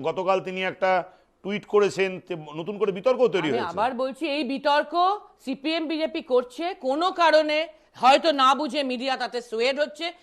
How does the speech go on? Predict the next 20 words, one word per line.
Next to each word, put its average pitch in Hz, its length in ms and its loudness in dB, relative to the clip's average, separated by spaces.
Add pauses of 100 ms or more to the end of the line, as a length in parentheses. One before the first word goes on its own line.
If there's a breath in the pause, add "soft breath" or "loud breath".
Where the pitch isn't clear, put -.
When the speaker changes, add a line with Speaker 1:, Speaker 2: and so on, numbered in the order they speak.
Speaker 2:
এটা 190 240 -4
থেকে 247 200 -10
আপনারা 226 380 -4
বিরত 226 180 0
Speaker 1:
আপনাদের 233 360 4
Speaker 2:
থাকুন। 214 180 2
Speaker 1:
দল 254 140 2
বলছে 254 480 2
যে 214 140 0
আপনাদের 214 460 0
দলের 226 300 2
যারা, 226 440 4
উম, 185 220 -10 (160)
উম, 160 380 -8 (240)
ফিল্ম 196 360 -6
and 190 220 -6
টেলিভিশনের 185 460 -6
সঙ্গে 190 240 -12
জড়ি-, 175 280 -8
জড়িত, 180 440 -4